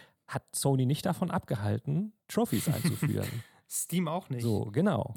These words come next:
Speaker 1: Das ist
Speaker 2: <laughs>
Speaker 1: total
Speaker 2: Ja, ja.
Speaker 1: gängig. Und, ähm,
Speaker 2: Ja, ja, das
Speaker 1: darum,
Speaker 2: stimmt.
Speaker 1: also das heißt nicht sofort, dass das nie mehr auftaucht. Es kann natürlich sein, das wissen wir nicht, darüber wird auch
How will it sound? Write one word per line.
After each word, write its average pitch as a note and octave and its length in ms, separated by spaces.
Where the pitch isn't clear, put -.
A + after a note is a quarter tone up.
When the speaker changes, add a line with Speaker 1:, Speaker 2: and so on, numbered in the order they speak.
Speaker 1:
Das A2+ 140
ist D3 160
Speaker 2:
<laughs> - 0
Speaker 1:
total C#3+ 380
Speaker 2:
Ja, F3+ 60
ja. D3 240
Speaker 1:
gängig. - 260
Und, B2 300
ähm, A#2 400
Speaker 2:
Ja, D3 80
ja, D#3 40
das D#3 40
Speaker 1:
darum, B2 300
Speaker 2:
stimmt. A2 100
Speaker 1:
also G#2+ 180
das A#2 180
heißt C#3+ 360
nicht E3+ 200
sofort, B2+ 800
dass B2+ 360
das B2 180
nie D3+ 140
mehr C3+ 200
auftaucht. - 640
Es - 120
kann G#2+ 380
natürlich F3 440
sein, D3 180
das - 140
wissen E3+ 260
wir D#3+ 80
nicht, D3+ 180
darüber G2+ 400
wird A#2 140
auch - 220